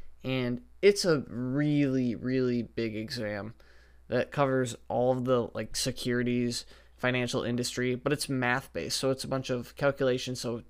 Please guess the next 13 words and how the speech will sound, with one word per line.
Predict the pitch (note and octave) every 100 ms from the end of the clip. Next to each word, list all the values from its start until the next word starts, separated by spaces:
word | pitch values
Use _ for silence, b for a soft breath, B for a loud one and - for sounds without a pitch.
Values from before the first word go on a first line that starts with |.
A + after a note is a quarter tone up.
| - - -
time | - C#3+
value | C3+ B2+ B2+
of | A#2
money, | A#2 A#2 A#2 b b b b
future | - - B2+
value | C3 C3
of, | B2
like, | B2 -
bonds, | C3 C3 C3+ B2
annuities, | B2 B2 A#2+ A#2
all | - A#2 B2
this | A#2+ A#2
shit. | - - G2+ -